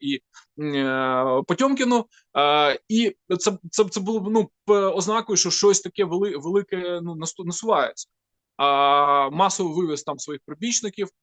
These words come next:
і, е, просто заляканих там людей, е, на лівий берег, а, вивіз адміністрації, спалення там документів, ну, е, вкрали, е, і, і що вони там,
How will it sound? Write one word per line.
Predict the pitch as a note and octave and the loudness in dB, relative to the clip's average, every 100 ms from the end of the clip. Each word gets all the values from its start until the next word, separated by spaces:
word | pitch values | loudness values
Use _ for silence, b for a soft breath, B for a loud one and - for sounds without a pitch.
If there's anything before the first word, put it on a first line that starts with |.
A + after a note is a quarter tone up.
| _ - | _ -14
і, | D#3+ D#3 | -6 0
е, | C3 B2 | 0 0
просто | F#3 E3+ E3+ B2+ | 0 0 0 0
заляканих | D#3+ D#3 D3 C#3+ C3+ | 2 2 0 -6 -4
там | C#3 C#3+ | -4 -4
людей, | C#3 D3+ C#3 - _ - | 2 4 4 0 _ -6
е, | C#3 | -4
на | D#3 | -2
лівий | E3+ D#3+ D3+ | -2 -2 -2
берег, | D#3+ D3+ C3+ _ _ - | 0 0 -4 _ _ -4
а, | C3 | -2
вивіз | C3+ F#3+ E3+ D3+ | 0 0 0 -2
адміністрації, | D3 D#3 D3+ G3+ G#3+ G#3 F3+ D#3 | -6 -8 -4 0 0 0 -6 -6
спалення | - F3 E3 D3+ C#3+ | -2 2 2 0 -2
там | C3+ | -4
документів, | C#3 F3+ G#3 G3+ G3 - | -4 -2 -2 -2 -6 -6
ну, | F#3+ E3 B2+ | -2 -2 -2
е, | - A2 | -4 -6
вкрали, | B2+ - F#3 F3+ E3 C#3+ | -8 -2 2 2 4 4
е, | C3 B2+ A2+ A2+ A2+ A#2+ A#2+ A#2+ A#2+ | 2 -2 -4 -4 -8 -8 -8 -10 -10
і, | E3+ D#3 | -6 -4
і | C3+ - B2 A2 A2+ B2+ | -4 -6 -12 -14 -14 -14
що | C#3 D#3+ | -8 -4
вони | C3 C3 | -4 -6
там, | B2+ | -10